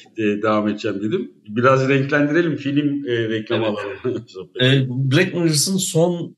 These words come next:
Speaker 2: e, altıncı sezonunun bir ilk bölümü, e, Awful John, Joan diye bir şey. Yani çok, e, böyle, e, ilginç bir, e, bölüm.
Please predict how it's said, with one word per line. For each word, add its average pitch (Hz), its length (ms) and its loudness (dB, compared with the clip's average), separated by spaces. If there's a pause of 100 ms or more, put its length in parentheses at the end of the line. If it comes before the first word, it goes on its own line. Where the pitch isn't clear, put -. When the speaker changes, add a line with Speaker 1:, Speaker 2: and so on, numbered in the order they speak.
Speaker 2:
e, - 120 -6
altıncı 117 520 0
sezonunun 123 480 -2
bir 131 120 -6
ilk 156 220 -2 (260)
bölümü, 107 460 -4 (260)
e, 95 80 -4 (2750)
Awful 139 520 4
John, 98 600 -2 (240)
Joan 92 480 0
diye 87 160 -4
bir 80 100 -10
şey. 90 240 -6
Yani 95 380 0
çok, - 380 -8 (240)
e, 123 80 -4 (380)
böyle, 95 340 -4 (680)
e, - 60 -6 (440)
ilginç 131 500 0
bir, - 360 -4 (120)
e, 113 60 2 (360)
bölüm. 123 460 -2